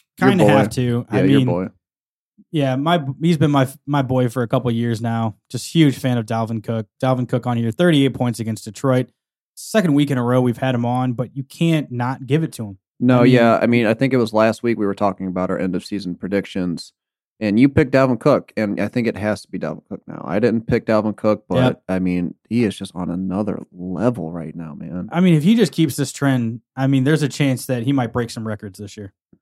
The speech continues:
Speaker 2: That's just my opinion.
Speaker 1: Yeah, yeah, he, he, he
Speaker 2: He's
Speaker 1: just
Speaker 2: just,
Speaker 1: looks incredible
Speaker 2: he just
Speaker 1: out
Speaker 2: looks
Speaker 1: there.
Speaker 2: great. I mean, basically, he's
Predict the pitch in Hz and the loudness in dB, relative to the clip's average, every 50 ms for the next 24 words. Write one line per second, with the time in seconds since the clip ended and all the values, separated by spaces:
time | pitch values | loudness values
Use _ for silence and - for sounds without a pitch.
0 | _ _ - 135 135 131 - 127 - - 117 107 104 101 - 110 107 107 104 101 | _ _ 0 0 0 0 -2 -8 -8 -6 -6 -6 -6 -8 -8 -8 -8 -8 -8 -10
1 | _ _ _ - 98 95 60 71 80 73 104 98 101 104 101 107 104 104 104 95 | _ _ _ -10 -8 -8 -6 -6 -6 -4 -2 -2 0 0 0 0 0 0 0 0
2 | - - 104 117 143 160 143 131 151 135 117 - - - 110 98 - - - 104 | -2 -2 2 4 6 6 6 6 6 4 4 4 -2 -6 -6 -6 -6 -2 2 4
3 | 123 147 151 107 80 76 78 123 120 110 - - 113 113 113 107 107 - _ _ | 4 4 4 4 2 2 2 0 -2 -4 -4 -4 -4 -4 -4 -4 -6 -8 _ _
4 | _ _ _ _ _ _ _ _ - 160 165 156 117 147 135 147 160 175 165 - | _ _ _ _ _ _ _ _ 0 0 0 0 -2 0 2 6 6 6 4 2
5 | 175 143 151 151 139 117 156 143 123 120 | -2 -2 0 0 0 2 0 -2 -2 -4